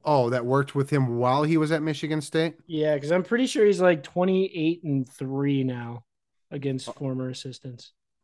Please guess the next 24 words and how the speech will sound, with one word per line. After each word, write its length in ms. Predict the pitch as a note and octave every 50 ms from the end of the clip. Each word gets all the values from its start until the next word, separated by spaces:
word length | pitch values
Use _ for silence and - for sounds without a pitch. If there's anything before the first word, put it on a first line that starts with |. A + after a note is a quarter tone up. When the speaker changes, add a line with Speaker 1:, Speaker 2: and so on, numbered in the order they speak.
| _ _ _ _ -
Speaker 1:
I'll, 220 | - B2 C3+ C#3+ -
I'll 160 | - C#3 C#3+ C#3
re-, 200 | C3 B2+ B2+ B2+ - -
I'll 180 | C3+ C3 C3+
re-, 220 | C3 B2+ B2+ - _ _ _ _ _ _ -
I'll, 300 | A#2+ B2+ C3 B2+ B2 B2
uh, 180 | A#2+ A2 G#2+ G2+
research 520 | G2 A#2 A#2+ A#2 - - A2+ G2 - -
that 180 | A2 G2+ F2+ -
for 180 | - - G2+ G2
you. 100 | F#2 F2+ _ _ _ _ - - C#3
Speaker 2:
All 60 | C#3
right. 180 | C3+ C3 A#2+ A#2
Speaker 1:
The 60 | E3
line 240 | F3 G3 A3 A#3+ B3+
on 160 | A#3 A3+ A3
this 220 | A3+ A3+ G#3+ - G#3
one, 120 | G#3 F#3
though, 120 | F#3 E3+
I 120 | E3 E3 E3
have 280 | E3 F3+ E3+ E3+ D#3+
is 120 | D#3 C#3 C3+
minus 580 | D#3 D3 D3+ D#3 E3+ F3 F3 F3 E3+ - - _ _ -
eleven. 460 | D#3 C#3 C#3 C3+ B2+ A2 G#2 F2+